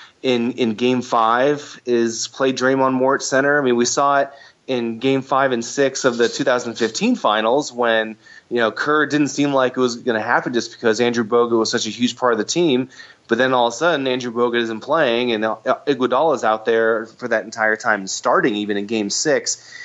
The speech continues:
You know, I, you kinda wonder if, if Kerr is gonna do what he did last year and just sort of stand pat and figure, "Well, we're in a really good position. We were up three to one. We're the better team, so we'll just go with what got us here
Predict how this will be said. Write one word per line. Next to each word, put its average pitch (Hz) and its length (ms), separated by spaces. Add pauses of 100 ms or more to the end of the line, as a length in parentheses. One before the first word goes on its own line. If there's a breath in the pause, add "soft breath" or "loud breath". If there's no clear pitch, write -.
(160 loud breath)
You 139 120
know, 131 160
I, 135 240
you 143 140
kinda 160 220
wonder 139 460
if, 113 280
if - 40
Kerr 147 260
is 131 120
gonna 127 180
do 127 160
what 131 100
he 117 80
did 117 220
last 120 400
year 117 240
and 107 80
just 110 200
sort 127 200
of 110 200
stand 123 400
pat 120 260
and 117 80
figure, 120 300
"Well, 135 420 (240 loud breath)
we're 113 140
in - 20
a 113 40
really 135 180
good 135 160
position. 139 480
We 123 100
were 120 120
up 127 100
three 135 240
to 127 80
one. 131 300
We're 120 80
the 110 80
better 123 260
team, 135 340
so 127 160
we'll 110 120
just 107 200
go 127 140
with 120 140
what 113 120
got 120 220
us 120 140
here 117 360